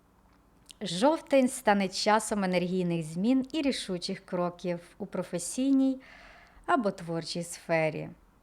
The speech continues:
Ви відчуєте, що здатні діяти рішуче і водночас глибоко обдумано. Важливо прислухатися до інтуїції і не поспішати з необдуманими діями.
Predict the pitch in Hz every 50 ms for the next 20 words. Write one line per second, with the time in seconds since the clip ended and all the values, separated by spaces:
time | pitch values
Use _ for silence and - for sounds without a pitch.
0 | _ _ _ _ _ _ _ _ - 190 190 196 190 202 190 - - 240 240 240
1 | 240 220 208 - - 214 196 185 185 180 214 214 214 214 208 202 190 180 196 202
2 | 196 190 196 202 190 185 190 185 - - 247 262 262 - - - 185 175 175 175
3 | 185 180 185 226 233 - 233 220 190 208 175 208 214 247 269 233 269 269 269 254
4 | 247 220 196 190 190 208 214 180 170 160 160 151 80 85 - - _ _ _ _
5 | _ _ _ _ _ _ _ _ _ _ _ _ - 208 240 233 269 320 330 302
6 | 285 294 254 254 247 - 226 233 - - 269 269 247 - 185 - - 180 170 175
7 | 185 185 185 185 - 202 202 233 262 262 - - - - 175 170 165 165 170 170
8 | _ _ _ _ _ _ _ _ _ - 226 233 226 240 269 302 294 302 277 -
9 | - - 247 - - - 185 170 170 - 214 202 180 208 214 208 196 175 170 165
10 | 180 170 170 165 165 170 170 170 170 160 165 165 160 156 151 151 151 151 151